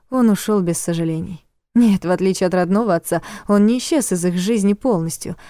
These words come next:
Старался находить время для Семки и всегда интересовался ее делами, когда заходил, но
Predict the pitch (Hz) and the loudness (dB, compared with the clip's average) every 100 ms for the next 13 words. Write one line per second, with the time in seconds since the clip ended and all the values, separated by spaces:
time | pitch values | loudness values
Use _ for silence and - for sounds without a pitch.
0 | - _ - 202 196 196 185 180 185 180 | -20 _ -2 2 2 2 0 0 0 0
1 | 180 175 190 180 165 165 - 175 196 - | -2 0 0 2 0 -2 -2 -2 -2 0
2 | 170 170 - 185 185 208 196 185 185 180 | 0 0 0 0 2 2 0 0 0 2
3 | 196 196 185 190 233 247 180 156 160 156 | 2 2 2 2 0 0 0 -2 -4 -2
4 | 170 175 196 170 160 165 190 | -4 0 0 0 -2 -2 -4